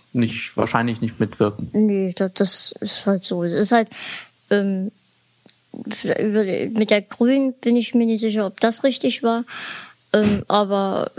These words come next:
Speaker 2: ähm, es ist, also ich war mir in dem Moment sehr sicher, dass ich das so möchte. Und ich denke, dass ich auch jetzt wieder so wählen würde.
Speaker 1: Ja.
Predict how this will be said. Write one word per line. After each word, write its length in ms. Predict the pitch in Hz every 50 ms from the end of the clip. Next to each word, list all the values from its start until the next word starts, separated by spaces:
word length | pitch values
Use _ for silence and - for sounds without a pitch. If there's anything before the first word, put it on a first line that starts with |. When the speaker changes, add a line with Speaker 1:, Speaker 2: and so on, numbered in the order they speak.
| - - -
Speaker 2:
ähm, 480 | - 196 196 196 190 185 185 185 180 - _ _ _ _ _ _ _ _ - - - - - - _ _ _ _ _ _ _ _ _ - _ _ _
es 140 | - 202 -
ist, 440 | - 185 185 - 202 202 208 - -
also 260 | 190 190 185 - 202 - - _ _ _ - -
ich 200 | 240 220 - -
war 160 | 208 180 202
mir 200 | 220 240 226 208 -
in 140 | - 214 196
dem 160 | - 190 190
Moment 340 | 208 214 208 202 202 196 -
sehr 140 | - 180 180
sicher, 260 | 185 185 185 214 208
dass 160 | 208 196 185
ich 100 | 190 180
das 180 | - 196 180 -
so 120 | 208 190
möchte. 400 | 180 175 180 190 - - 233 226 - - - - - - - - - - _ _
Und 240 | 208 196 190 180 -
ich 140 | 196 196
denke, 240 | - 185 180 202 220
dass 180 | 190 202 180 185
ich 140 | 202 175 -
auch 140 | - 180
jetzt 320 | - 190 185 - - - - 180 - - - -
wieder 260 | 226 196 226 214 190
so 160 | 196 185 170
wählen 380 | 175 165 170 175 175 175 165 180
würde. 260 | 170 160 - 160 160 - - _ _ _ _ _ _ _ _ _ - - - - -
Speaker 1:
Ja. 220 | 120 120 - -